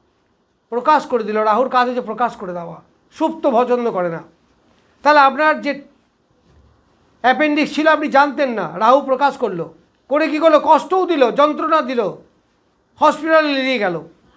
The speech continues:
এ পর্যন্ত রাহুর কাজ। তারপরে অপারেশন হয়ে গেল, রোগ আপনার মুক্ত হয়ে গেল। এটা করলো বৃহস্পতি। যদি বৃহস্পতি না থাকতো তাহলে ভাবুন তো কী হতো,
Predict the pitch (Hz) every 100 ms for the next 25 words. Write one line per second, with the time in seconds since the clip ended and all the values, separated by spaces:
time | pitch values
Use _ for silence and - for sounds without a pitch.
0 | - 269 277 262 277 254 240 220 247 202
1 | 170 160 _ _ _ _ _ _ _ _
2 | _ _ _ _ 294 285 277 240 269 -
3 | 277 247 277 285 330 339 _ _ 202 254
4 | 254 254 254 240 240 262 247 254 269 302
5 | - _ _ - 214 220 226 214 180 185
6 | 180 170 180 156 _ _ _ _ _ _
7 | 220 247 226 240 247 269 196 226 254 262
8 | 254 254 247 240 277 233 214 247 233